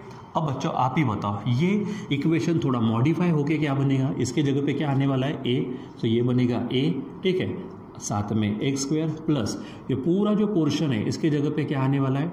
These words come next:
Twice h, ये twice h, साथ में आएगा एक्स वाई plus ये जो बी वन, बी टू है,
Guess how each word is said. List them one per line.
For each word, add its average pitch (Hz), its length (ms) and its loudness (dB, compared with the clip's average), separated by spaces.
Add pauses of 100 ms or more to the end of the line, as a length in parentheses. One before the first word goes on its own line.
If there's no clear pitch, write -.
Twice 107 340 0
h, - 220 -4 (360)
ये 113 140 0 (100)
twice 123 440 0
h, 180 220 0 (280)
साथ 135 280 -4
में 135 180 4
आएगा 113 420 0 (160)
एक्स 180 280 0
वाई 104 200 0 (260)
plus 160 380 2 (400)
ये 147 60 2
जो 180 120 4
बी 131 240 4
वन, 202 220 6
बी 165 120 4
टू 110 220 0
है, 143 140 0